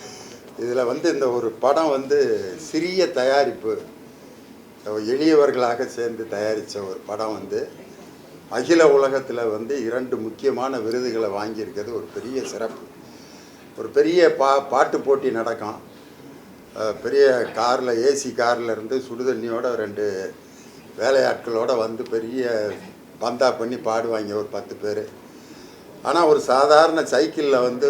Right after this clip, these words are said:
ஒரு அப்பா இறக்கி விடுவார் ஒரு பையனை. அவன் ஒரு பாட்டு பாடி அந்த பாட்டு போட்டியில பிரைஸ் வாங்கிட்டு போயிடுவான். "எப்படிடா அந்த பையன் வாங்கினான்?" அப்படின்ட்டு அதுக்கப்புறம் தான் அவனுடைய திறமை எல்லாரும், அஹ்,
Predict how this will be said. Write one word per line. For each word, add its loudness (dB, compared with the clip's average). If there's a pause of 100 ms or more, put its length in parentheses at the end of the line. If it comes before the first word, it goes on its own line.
ஒரு 0
அப்பா 2
இறக்கி -2
விடுவார் -2
ஒரு -6
பையனை. -6 (800)
அவன் 4
ஒரு 4
பாட்டு 4
பாடி 2
அந்த 0
பாட்டு 0
போட்டியில -4
பிரைஸ் -4
வாங்கிட்டு -4
போயிடுவான். -10 (580)
"எப்படிடா 2
அந்த 2
பையன் 0
வாங்கினான்?" -2
அப்படின்ட்டு -4
அதுக்கப்புறம் -2
தான் 2
அவனுடைய -2
திறமை -4
எல்லாரும், -4 (760)
அஹ், -8